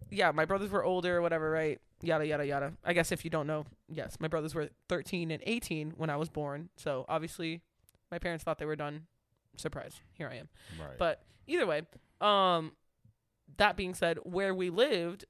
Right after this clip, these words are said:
Speaker 1: there wasn't an extra room for a child. So I, I didn't have a room until I was six years old. So, like, I grew up, like, or, you know, like, the first five years of my life.
Speaker 2: The majority of my childhood, I shared a room with my sister.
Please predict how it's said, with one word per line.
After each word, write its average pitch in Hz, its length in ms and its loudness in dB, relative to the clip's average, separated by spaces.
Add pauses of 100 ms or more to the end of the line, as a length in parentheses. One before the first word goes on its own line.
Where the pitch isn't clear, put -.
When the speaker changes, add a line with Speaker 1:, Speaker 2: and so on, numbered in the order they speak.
(540)
Speaker 1:
there 180 180 4
wasn't 170 380 2
an 165 100 0
extra 147 360 -4
room 147 540 -8 (240)
for 135 320 -6 (120)
a 160 80 -4
child. 131 440 -4 (180)
So 170 180 2
I, 165 180 6 (800)
I 180 140 4
didn't 175 320 0
have 196 220 0
a 160 60 -2
room 131 380 -10
until 131 480 -6
I 156 60 2
was 135 160 -2
six - 320 -8
years 120 180 -10
old. 127 300 -10 (540)
So, - 180 0
like, 123 200 -6 (440)
I 165 100 0
grew 185 280 -4
up, 170 480 6
like, 160 200 0
or, 160 120 2
you 175 120 2
know, 151 120 2
like, 139 120 0
the 156 80 -4
first 175 200 0
five 170 240 8
years 170 120 0
of 165 60 -4
my 156 80 0
life. 151 200 2
Speaker 2:
The 104 60 -2
majority 104 420 4
of 135 60 2
my 104 140 0
childhood, 107 540 0 (120)
I 87 80 0
shared 98 260 2
a 87 40 4
room 90 180 4
with 85 100 0
my 76 100 -4
sister. 76 380 -10